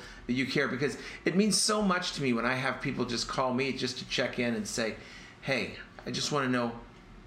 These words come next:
how you doing, how can I pray for you?" Uh, it, it means the world to me to just know, you know, that I'm loved. And even though I know that God loves me more than anybody else,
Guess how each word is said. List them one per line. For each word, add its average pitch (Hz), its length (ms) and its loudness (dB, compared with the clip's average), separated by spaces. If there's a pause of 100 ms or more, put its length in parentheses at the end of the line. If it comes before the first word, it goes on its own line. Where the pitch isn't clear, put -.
(180)
how 135 160 -2
you 135 180 0
doing, 110 240 0
how 113 160 0
can 113 160 -4
I 104 80 0
pray 98 260 -2
for 87 240 -4
you?" 69 180 -6 (120)
Uh, 92 240 -4
it, 104 200 0
it 107 140 0
means 123 320 2
the 117 80 0
world 113 300 0
to 113 60 -4
me 101 120 2
to 95 60 -2
just 101 240 -2
know, 104 420 2 (560)
you 117 80 -4
know, 107 160 0
that 101 120 2
I'm 98 180 2
loved. 87 440 -2
And 95 260 -2
even 120 200 2
though 123 100 0
I 117 100 0
know 120 360 4
that 117 240 -2
God 113 260 2
loves 113 240 0
me 117 120 4
more 117 180 2
than 113 80 -2
anybody 110 400 0
else, 104 400 -2